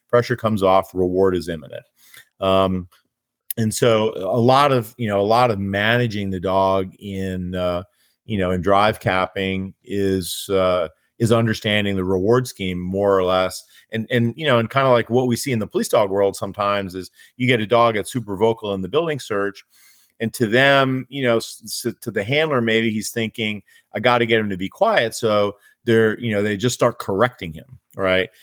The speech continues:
And the dog doesn't understand what the correction is for,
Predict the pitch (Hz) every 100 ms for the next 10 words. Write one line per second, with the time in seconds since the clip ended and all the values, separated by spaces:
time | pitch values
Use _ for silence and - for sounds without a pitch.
0 | _ _ - 110 104 104 101 101 117 131
1 | 131 123 123 113 110 104 - 151 143 123
2 | 104 113 117 113 110 110 110 - 98 90
3 | - 110 98 -